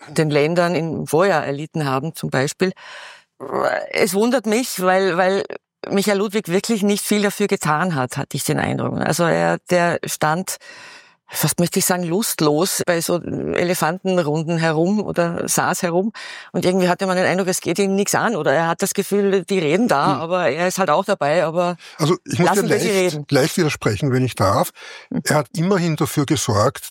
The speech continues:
Speaker 2: dass der S-P-Ö-Chef in Wien nicht aufgetreten ist. Äh, was zu dem relativ guten Wahlergebnis
Speaker 1: Okay.
Speaker 2: für die S P Ö vielleicht auch einigermaßen beigetragen haben könnte. Ich weiß nicht, ob sie den Andreas Babler irgendwo im Keller der Löwenstraße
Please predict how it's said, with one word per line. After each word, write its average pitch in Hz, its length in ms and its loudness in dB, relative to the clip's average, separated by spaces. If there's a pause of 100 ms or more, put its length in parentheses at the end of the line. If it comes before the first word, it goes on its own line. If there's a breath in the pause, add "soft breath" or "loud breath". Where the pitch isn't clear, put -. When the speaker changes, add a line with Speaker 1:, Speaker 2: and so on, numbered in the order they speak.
Speaker 2:
dass 131 160 -6
der 139 240 0
S-P-Ö-Chef 135 760 2
in 131 160 0
Wien 139 280 2
nicht - 180 0
aufgetreten 104 600 0
ist. 98 340 0 (520 loud breath)
Äh, - 60 0
was 123 300 2
zu 160 120 -2
dem 139 220 2
relativ 147 440 0
guten 147 460 -2
Wahlergebnis 127 640 2
Speaker 1:
Okay. 165 80 2
Speaker 2:
für 156 60 0
die 123 180 0
S 120 140 0
P 135 100 0
Ö 131 100 2
vielleicht 123 340 0
auch 117 140 -2
einigermaßen 120 540 0
beigetragen 110 580 -2
haben 101 200 -2
könnte. 110 440 0 (480 loud breath)
Ich - 180 -4
weiß 117 240 2
nicht, 147 340 0
ob 127 160 -6
sie 143 120 -2
den 131 200 0
Andreas 117 420 0
Babler 107 340 0
irgendwo 127 360 2
im 127 120 0
Keller 120 300 0
der 131 100 2
Löwenstraße 110 840 0